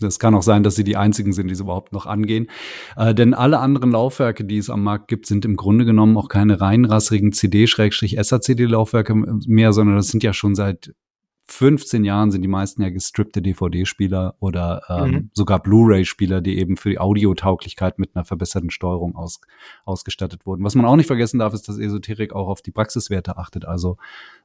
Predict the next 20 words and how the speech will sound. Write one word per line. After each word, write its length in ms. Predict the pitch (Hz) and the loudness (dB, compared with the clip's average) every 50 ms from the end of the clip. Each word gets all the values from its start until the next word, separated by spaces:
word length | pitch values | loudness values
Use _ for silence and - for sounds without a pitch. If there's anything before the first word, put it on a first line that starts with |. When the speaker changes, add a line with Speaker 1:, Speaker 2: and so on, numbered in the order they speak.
| _ _ - | _ _ -4
Speaker 1:
die 360 | 104 98 95 98 98 98 - - | -2 0 2 2 2 0 -2 -4
Fehlerkorrektur 1040 | - - - 120 120 127 135 131 123 - 120 110 104 104 - - - - 107 101 98 | -12 -4 2 4 4 6 6 4 4 2 0 0 0 0 0 -4 -4 0 0 0 2
ist 180 | - 92 - - | 0 -2 -4 -6
mir 80 | 104 95 | -6 -6
als 220 | 92 92 - - | -4 -6 -6 -6
äußerst 440 | 101 98 101 98 - 104 95 - - | -4 -4 -4 -2 -2 -4 -6 -6 -2
gutmütig 760 | - 110 110 - - 104 101 - - 107 92 - - - - | -2 -2 -2 0 2 2 2 2 0 -2 -2 -2 -8 -10 -6
im 240 | 101 95 92 95 90 | -4 -2 -2 0 0
Hinterkopf. 560 | 92 104 104 - 110 104 - 110 107 - - | 0 0 0 0 -2 -4 -4 -6 -6 -6 -10
Das 180 | - 92 - - | -14 -14 -10 -10
heißt, 180 | 98 92 - | -10 -4 2
auch 40 | 131 | 2
Speaker 2:
Mhm. 180 | 135 127 127 - | 4 4 4 4
Speaker 1:
wenn 120 | 104 104 | 2 2
ich 120 | 104 - | 0 0
mal 460 | - 98 95 95 101 101 104 104 - - | -2 -2 0 0 2 2 2 0 -2 -2
eine 220 | 104 104 107 107 | 0 2 2 2
bestimmte 420 | 104 113 107 - 160 160 170 - 139 | 2 0 0 2 2 2 2 0 -4
C 200 | - - - 104 | -8 -6 -6 -4
D 320 | 98 104 110 123 156 - | -4 -4 -4 -4 -4 -8